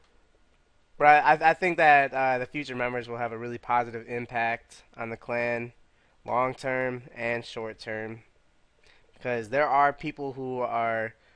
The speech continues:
slowly going inactive. We have lost a lot of members due to inactivity and just quitting, but they've always been replaced by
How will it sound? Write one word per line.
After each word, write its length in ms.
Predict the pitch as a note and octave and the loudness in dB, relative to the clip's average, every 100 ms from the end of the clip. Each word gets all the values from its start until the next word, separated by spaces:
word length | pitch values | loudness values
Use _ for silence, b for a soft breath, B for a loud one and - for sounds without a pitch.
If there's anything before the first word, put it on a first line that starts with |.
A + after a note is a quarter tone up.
| b b b | b b b
slowly 640 | - - - B2+ C3 B2+ | -18 -16 -4 -2 0 -2
going 400 | A#2+ B2 B2+ B2 | -4 -2 -2 -4
inactive. 800 | A#2+ A#2+ A#2 A#2 A#2 - A#2+ A2 | -4 -4 -2 -2 -4 -6 -12 -10
We 140 | A2+ A2+ | -12 -6
have 360 | A#2 B2 A#2 | -2 0 -2
lost 300 | A#2+ A#2+ A#2+ | -2 -2 -4
a 40 | A#2+ | -6
lot 240 | A#2 A#2 | -4 -4
of 60 | A#2 | -6
members 340 | A#2 A2+ A#2 | -8 -8 -10
due 160 | G#2+ A2+ | -12 -10
to 140 | A2 | -8
inactivity 800 | A2 A2+ A2 - A2+ G#2+ A2+ A2+ | -6 -6 -8 -10 -14 -12 -10 -10
and 140 | G#2+ | -10
just 180 | G2+ G2+ - - | -12 -16 -20 -16
quitting, 500 | B2+ A2+ A#2 A#2+ G#2 | -10 -6 -6 -6 -10
but 220 | G2+ G2+ | -12 -10
they've 160 | G2+ | -10
always 320 | G#2+ A#2 A#2+ G#2 | -8 -8 -8 -10
been 340 | A#2+ A#2 A2+ | -8 -8 -8
replaced 600 | G#2+ - B2 C3 C3 - | -10 -8 -6 -6 -8 -10
by 320 | G#2 G2 G2+ | -8 -8 -10